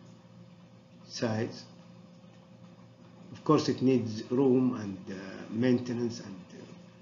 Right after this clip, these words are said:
uh, uninterrupted power supply, everything. But for what?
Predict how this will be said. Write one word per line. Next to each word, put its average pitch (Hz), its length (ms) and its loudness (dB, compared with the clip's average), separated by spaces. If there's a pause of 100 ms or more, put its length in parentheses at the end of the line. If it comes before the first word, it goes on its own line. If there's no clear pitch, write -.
(520)
uh, 92 640 -12
uninterrupted 123 640 2
power 120 200 0
supply, 123 460 -2
everything. 123 460 -2 (840)
But - 180 0
for 151 220 6
what? 160 380 6